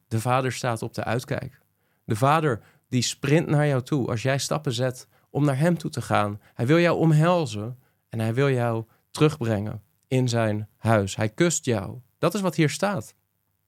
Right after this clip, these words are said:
Vers eenentwintig. En de zoon zei tegen hem. En nu begint die zoon zijn ingestudeerde verhaal te vertellen aan de vader. En ik denk dat het, dat jij dat ook moet doen. Jij moet naar God gaan. Je moet naar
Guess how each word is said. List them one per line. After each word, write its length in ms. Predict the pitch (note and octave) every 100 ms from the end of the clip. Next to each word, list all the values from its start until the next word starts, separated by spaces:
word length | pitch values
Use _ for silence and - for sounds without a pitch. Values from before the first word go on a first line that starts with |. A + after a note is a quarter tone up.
| _ _ _ _
Vers 140 | - C#3
eenentwintig. 640 | C#3 C3+ D#3+ C#3+ G2 - _ _ _ _ _
En 80 | A#2
de 60 |
zoon 320 | G#2+ B2+ C#3
zei 200 | B2+ B2+
tegen 320 | B2+ C3 B2 A2
hem. 320 | A2+ F2 G#2+ _ _
En 100 | A#2
nu 100 | D#3+
begint 400 | F3 D#3 D#3+ D3+ - _
die 140 | C3
zoon 420 | A2+ C3+ C3+ C3+ - _ _ _ _
zijn 220 | - A#2
ingestudeerde 680 | D#3+ E3 - C#3+ C3 C3+
verhaal 540 | A#2 A2 A2+ A#2+ A#2+ A#2
te 100 | -
vertellen 380 | A2 - A2+ A2
aan 120 | A#2
de 80 | A2+
vader. 380 | A#2+ C3 F#2 A2
En 80 |
ik 80 | F3
denk 140 | A3+ F#3+
dat 100 | D#3
het, 140 | D#3+
dat 160 | D#3 D3
jij 200 | - D3+
dat 140 | D3+ E3
ook 100 | B3+
moet 140 | D#4
doen. 240 | F3+ G2+ A2
Jij 140 | C#3+
moet 140 | F#3
naar 140 | - F#3+
God 220 | G#3+ A#3+
gaan. 240 | - D3
Je 80 | B2
moet 160 | E3 A3
naar 400 | G3 G3+ F#3